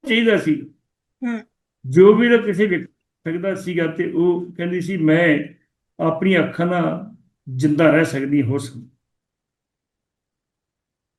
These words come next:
Speaker 1: ਜਾਫਰੀ ਨੂੰ ਜਦੋਂ ਉਹਨੂੰ ਫਾਂਸੀ ਲੱਗ ਗਈ, ਸਭ ਕੁਛ ਹੋ ਗਿਆ, ਤੇ ਜਾਫਰੀ ਦੀ ਵਿਲ, ਦੇਖੋ ਕਿੱਡੀ ਵੱਡੀ ਵਿਲ ਸੀ ਜਿਹੜੀ ਕਿ-, ਕਰਕੇ ਗਈ ਵੀ ਮੇਰਾ ਸਰੀਰ ਵਿਅਰਥ ਨਹੀਂ ਜਾਣਾ ਚਾਹੀਦਾ।
Speaker 2: ਜੀ।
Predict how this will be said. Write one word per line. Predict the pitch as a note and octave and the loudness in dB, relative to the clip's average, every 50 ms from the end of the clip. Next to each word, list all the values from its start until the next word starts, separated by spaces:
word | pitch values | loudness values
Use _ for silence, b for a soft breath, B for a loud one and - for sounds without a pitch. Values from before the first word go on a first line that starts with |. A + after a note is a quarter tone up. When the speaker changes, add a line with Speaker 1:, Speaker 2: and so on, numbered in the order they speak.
| _ _ _ _ _ _ _ _ _ - - C#3 | _ _ _ _ _ _ _ _ _ -14 -12 -2
Speaker 1:
ਜਾਫਰੀ | C3+ F3+ F#3+ G#3 A#3 B3 G#3+ C4+ D4+ D4+ | 2 4 6 8 8 6 8 8 8 8
ਨੂੰ | D4+ D#4+ D4+ B3 | 8 8 6 4
ਜਦੋਂ | C4+ B3+ C#4 C4 | 4 2 4 4
ਉਹਨੂੰ | B3+ A#3+ A#3+ B3 A#3 G3+ | 4 2 2 -2 -4 -6
ਫਾਂਸੀ | - E3+ F3+ F3+ F3 F3+ A3 A#3 | -6 -6 -6 -6 -6 -6 -6 -2
ਲੱਗ | G#3+ G#3 G3+ G3 F#3+ F#3+ G3 | 2 2 2 2 2 -2 -6
ਗਈ, | G#3 F#3+ | -8 -8
ਸਭ | F3+ G3+ G#3+ G#3 | -6 -6 -8 -6
ਕੁਛ | - - G#3+ G#3+ - | -6 -6 -6 -6 -4
ਹੋ | F#3+ E3+ D3 | -4 -4 -2
ਗਿਆ, | C#3 E3+ F3 D#3 C3+ D#2+ - - - - - _ _ _ _ _ _ _ _ _ _ _ _ _ _ _ _ _ _ _ _ _ _ _ _ | -2 -2 -2 -2 -4 -6 -8 -16 -20 -20 -20 _ _ _ _ _ _ _ _ _ _ _ _ _ _ _ _ _ _ _ _ _ _ _ _
ਤੇ | - G3 | 0 2
ਜਾਫਰੀ | F#3 D#3 C#3 E3 E3 F3 F#3 F#3 F3+ G3 G#3+ G#3+ F#3+ | 2 2 4 4 6 6 6 4 4 2 0 0 0
ਦੀ | G3+ G#3 D#3+ C#3 | -2 -4 -4 -2
ਵਿਲ, | C#3+ F3 G#3+ A#3+ | 0 0 0 0
ਦੇਖੋ | A#3+ G#3+ - - G3+ | -2 -4 -6 -6 -8
ਕਿੱਡੀ | F#3+ - - E3 F#3 F#3 | -8 -8 -8 -8 -6 -4
ਵੱਡੀ | E3+ F3+ E3 G3 F#3+ | -4 -4 -4 -6 -6
ਵਿਲ | E3+ D3 E3+ F#3+ G3+ F#3 | -4 -2 -2 -2 -4 -6
ਸੀ | - F3+ | -8 -8
ਜਿਹੜੀ | D#3+ E3+ F3 F#3 E3+ F3 | -8 -6 -6 -6 -4 -2
ਕਿ-, | - D#3 C#3+ - - | -2 -2 -2 -2 -4
ਕਰਕੇ | - D#3 C#3+ - - F3+ D#3+ | -4 -6 -4 -2 -2 -2 0
ਗਈ | D3 D#3+ E3+ | 2 2 2
ਵੀ | E3+ E3+ G#3+ | 2 0 -2
ਮੇਰਾ | F#3 E3 D3+ D3+ D#3 D#3+ F3+ F#3 | -4 0 2 2 2 4 2 0
ਸਰੀਰ | F3+ F#3 - - D#3 D#3 E3 F3+ F#3+ G3 F#3+ F3 D3+ | -2 -2 -4 -4 -2 -2 -2 0 0 0 0 0 0
ਵਿਅਰਥ | E3+ F3+ F3+ F3+ - D#3 | -2 -4 -4 -4 -6 -6
ਨਹੀਂ | D#3+ E3+ | -6 -4
ਜਾਣਾ | D3+ D3 C#3 C3 C3 | -4 -4 -6 -6 -6
ਚਾਹੀਦਾ। | B2 - - C3+ C3+ - - - - _ _ _ _ _ _ _ _ _ _ _ _ - A3+ | -8 -10 -10 -10 -10 -12 -14 -18 -20 _ _ _ _ _ _ _ _ _ _ _ _ -14 -10
Speaker 2:
ਜੀ। | G#3+ A#3 A3+ A3 G#3 F#3+ | -8 -6 -6 -6 -8 -12